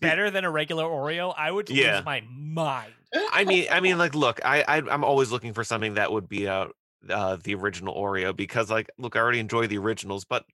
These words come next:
Speaker 1: hey, I like to be delighted with other cookies too.
Speaker 3: Of course.
Speaker 1: Um,
Speaker 2: Yeah.
Speaker 1: but
Speaker 3: Right.
Speaker 1: I, I, I feel like the goal here was to, was to design an equivalent, and I think
Speaker 2: Yeah,
Speaker 1: they do
Speaker 2: they
Speaker 1: it.
Speaker 2: matched. They really did a good
Speaker 3: I would
Speaker 2: job
Speaker 3: say they
Speaker 2: matching.
Speaker 3: nailed it.
Speaker 2: Yeah, nailed it.
Speaker 3: Yeah.
Speaker 2: Hundred percent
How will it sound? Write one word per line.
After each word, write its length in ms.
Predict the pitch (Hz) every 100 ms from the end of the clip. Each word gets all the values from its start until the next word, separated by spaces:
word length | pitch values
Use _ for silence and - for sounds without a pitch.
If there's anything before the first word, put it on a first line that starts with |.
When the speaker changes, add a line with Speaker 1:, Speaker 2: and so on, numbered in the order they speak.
| _
Speaker 1:
hey, 200 | 143 104
I 40 |
like 180 | 104 117
to 60 | 101
be 220 | 113 101 -
delighted 420 | - 123 113 110 101
with 120 | 104
other 180 | 107 107
cookies 420 | 113 - 110 -
too. 300 | 131 113 92
Speaker 3:
Of 140 | - -
course. 320 | - - -
Speaker 1:
Um, 380 | - 127 113 98 -
Speaker 2:
Yeah. 160 | 185
Speaker 1:
but 220 | 143 131 -
Speaker 3:
Right. 20 |
Speaker 1:
I, 60 | 135
I, 120 | 135 135 -
I 40 |
feel 160 | 143 180
like 100 | 160
the 80 | 127
goal 260 | 127 131
here 220 | 127 113 110
was 180 | 104
to, 160 | - 98 - _ _
was 240 | 107 107 -
to 160 | -
design 420 | 101 95 87 98 101
an 100 | 90
equivalent, 580 | - 107 104 135 170 160 _ _ _
and 380 | 110 110 107 107
I 60 | 120
think 120 | 240
Speaker 2:
Yeah, 20 |
Speaker 1:
they 60 | 269
do 180 | 139 151
Speaker 2:
they 80 | 98
Speaker 1:
it. 140 | 196
Speaker 2:
matched. 340 | 180 - - -
They 120 | 160 180
really 280 | 180 185
did 240 | 185 170 147 127
a 60 |
good 180 | 143 135
Speaker 3:
I 100 | 214
would 80 | 453
Speaker 2:
job 100 | -
Speaker 3:
say 140 | 381
they 140 | 285 220
Speaker 2:
matching. 0 |
Speaker 3:
nailed 200 | 180 -
it. 100 | - _ _ _
Speaker 2:
Yeah, 160 | 151 - -
nailed 300 | 180 160 113
it. 120 | 98 _ _
Speaker 3:
Yeah. 100 | -
Speaker 2:
Hundred 200 | 254 269
percent 400 | 226 214 180 165